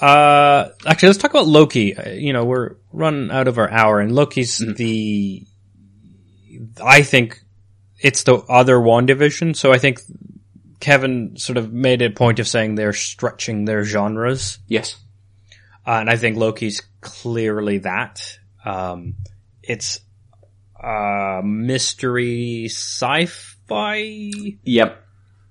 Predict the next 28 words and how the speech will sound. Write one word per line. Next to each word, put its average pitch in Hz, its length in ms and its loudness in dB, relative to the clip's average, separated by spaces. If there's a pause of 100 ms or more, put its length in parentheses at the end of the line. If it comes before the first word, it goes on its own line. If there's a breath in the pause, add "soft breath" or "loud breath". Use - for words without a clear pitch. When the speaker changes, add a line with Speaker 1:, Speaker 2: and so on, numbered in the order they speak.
(140)
Speaker 1:
With 160 300 -2
some - 460 -4
noir, 185 640 -2
maybe, 196 440 -4
elements? 208 880 -8 (1040 loud breath)
Speaker 2:
And 165 140 4
with 170 180 6
that, 139 220 4
I 123 100 2
suppose 127 360 0
that 110 180 0
very, 113 640 2
uh, 92 540 0 (100)
dark 110 340 2 (100)
kind 104 200 -2
of 98 60 -6
comedy 98 420 0
that, 87 260 -4
that, 101 180 -4
that 110 140 0
the 101 80 -4
character 107 460 2
kind 101 240 -4
of 90 220 -6 (220)
brings 92 580 -2 (520 loud breath)
as 92 200 -6
well. 92 460 0 (380 loud breath)
Uh, 90 460 -4